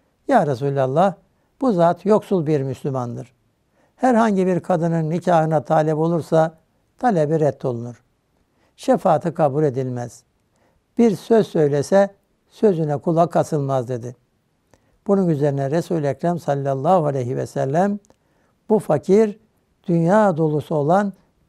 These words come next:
öteki gibi insanlardan hayırlıdır.' buyurdu. Gerçekten merhum Musa Topbaş Efendi Üstadımızın bu "Fakirleri sevmeliyiz" ana başlığını taşıyan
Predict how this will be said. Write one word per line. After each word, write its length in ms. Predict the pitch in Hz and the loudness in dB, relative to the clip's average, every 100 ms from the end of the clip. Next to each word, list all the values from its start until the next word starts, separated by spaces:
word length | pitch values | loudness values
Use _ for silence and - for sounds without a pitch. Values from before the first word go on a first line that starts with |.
| 175 | -6
öteki 440 | 160 165 - 214 | -4 -4 -2 0
gibi 220 | 170 139 | 0 -2
insanlardan 960 | 156 165 120 143 135 139 135 160 180 175 _ _ _ | -4 -6 -4 -6 -4 -4 -2 -2 -2 -6 _ _ _
hayırlıdır.' 920 | _ - 165 156 147 143 143 143 175 - _ _ 202 | _ -4 0 0 -2 -4 -2 -2 -4 -6 _ _ -4
buyurdu. 480 | 151 131 120 147 139 _ _ _ _ _ _ _ _ _ | -2 -2 -6 -10 -16 _ _ _ _ _ _ _ _ _
Gerçekten 600 | 233 247 220 151 180 175 - _ _ - | -4 -2 -2 -2 0 -2 -4 _ _ -4
merhum 420 | 175 165 175 - _ | -2 0 -2 -6 _
Musa 360 | 185 139 170 156 | -8 -4 -4 -2
Topbaş 380 | 165 - 185 | -4 -2 -2
Efendi 320 | 165 - 139 135 | -2 -4 -6 -6
Üstadımızın 840 | 165 - 156 127 127 135 160 185 - _ _ _ _ _ - | -8 -4 -4 -4 -6 -6 -6 -6 -12 _ _ _ _ _ -4
bu 220 | 185 170 - | -4 -4 -4
"Fakirleri 600 | 170 - 160 160 151 143 | -4 -2 -2 -2 -2 -4
sevmeliyiz" 800 | - 151 147 147 180 165 127 135 | -4 -4 -4 -4 -2 -2 -4 -8
ana 360 | - 175 185 143 | -10 -6 -6 -4
başlığını 520 | 143 - - 147 156 | -4 -4 -6 -6 -6
taşıyan 640 | 165 147 135 147 135 123 | -6 -8 -6 -6 -6 -6